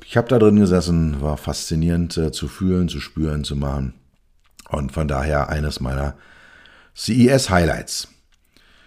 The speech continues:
Weiteres Thema, äh, Firma Unify, ganz ähnlich aufgestellt.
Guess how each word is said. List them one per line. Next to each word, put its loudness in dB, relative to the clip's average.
Weiteres 6
Thema, 4
äh, 4
Firma 2
Unify, 2
ganz 0
ähnlich 2
aufgestellt. -6